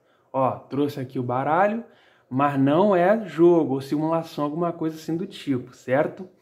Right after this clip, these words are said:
No vídeo de hoje, galera, como vocês podem ver aí no título do vídeo, é o seguinte: hoje eu vou falar sobre curiosidades do baralho, certo? Vou falar todas as curiosidades ao longo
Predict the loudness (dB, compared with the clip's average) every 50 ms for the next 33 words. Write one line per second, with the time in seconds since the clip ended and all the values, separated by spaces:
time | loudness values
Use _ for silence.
0 | _ _ -20 -20 -20 -20 -20 -20 -20 -16 _ 4 6 8 8 8 6 4 2 2
1 | 2 2 0 0 2 4 6 6 6 6 4 0 -4 -6 -6 -4 -2 0 0 0
2 | 0 0 -2 -2 0 0 0 0 0 0 -2 -2 -2 -2 0 0 2 0 0 -2
3 | -2 0 2 2 2 2 0 -4 -4 -4 -4 -4 -2 0 2 2 2 0 -4 -10
4 | -12 -16 _ _ _ _ _ _ -4 -4 -4 -2 -4 -4 -4 -4 -2 -2 -2 -2
5 | -2 -4 -8 -2 2 4 4 4 4 4 4 4 2 2 0 -2 0 0 2 0
6 | 0 -2 -4 -4 -4 -4 -6 -10 -12 -14 -6 -2 -2 0 2 4 2 2 2 2
7 | 0 0 2 2 2 2 0 -2 -6 -6 -8 -12 -14 -18 _ _ _ _ _ _
8 | _ _ _ _ _ -10 -8 -4 0 2 4 4 4 4 4 4 4 2 2 0
9 | -2 -4 -4 -8 -10 -16 -20 _ _ _ -10 -8 -6 -6 -6 -6 -8 -8 -8 -6
10 | -2 0 0 0 0 -2 -4 -2 0 2 2 2 0 -2 -4 -4 -2 0 0 0
11 | -2 0 0 0 2 2 2 0 0 0 0 0 0 0 0 0 0 0 -2